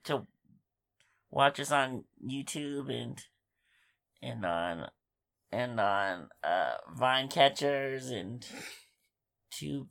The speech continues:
Channel and Pod Channel, Cast Finder, and Vine Channel, and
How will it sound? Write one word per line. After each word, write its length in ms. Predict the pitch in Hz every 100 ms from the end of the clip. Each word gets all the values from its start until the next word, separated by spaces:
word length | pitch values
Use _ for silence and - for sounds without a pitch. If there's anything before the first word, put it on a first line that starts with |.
| _ _ _ _ -
Channel 760 | 143 135 139 135 135 135 120
and 160 | 90 123 - _ _ _ _ _ _ _ -
Pod 320 | 131 135 127 _ _ - _ _ _
Channel, 840 | - - 143 139 139 139 135 139 -
Cast 680 | 143 135 135 139 - - -
Finder, 560 | 147 135 139 139 143 143 _ _ _ _ _ _ _
and 140 | - -
Vine 320 | 123 131 135
Channel, 760 | - 139 139 139 139 139 135 123
and 260 | 131 139